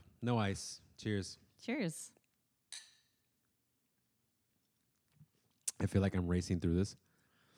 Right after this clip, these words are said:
Speaker 1: so I, uh, forgive me for <laughs> speaking so fast.
Speaker 2: No,
Speaker 1: I
Speaker 2: I
Speaker 1: feel
Speaker 2: don't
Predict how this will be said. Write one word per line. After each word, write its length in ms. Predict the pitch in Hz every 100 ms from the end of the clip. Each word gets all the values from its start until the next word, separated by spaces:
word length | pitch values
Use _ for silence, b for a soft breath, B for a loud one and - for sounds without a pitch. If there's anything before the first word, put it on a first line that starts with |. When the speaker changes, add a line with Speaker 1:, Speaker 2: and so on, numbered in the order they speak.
| - -
Speaker 1:
so 320 | - 87 85
I, 40 | 85
uh, 180 | 87 87
forgive 280 | - 90 87
me 120 | 87
for 440 | 82 85 82 80 80 -
<laughs> 180 | - -
speaking 320 | - - 208
so 160 | - 196
fast. 440 | 110 101 156 - -
Speaker 2:
No, 200 | 175 202 -
Speaker 1:
I 60 |
Speaker 2:
I 40 | 120
Speaker 1:
feel 100 |
Speaker 2:
don't 80 | 135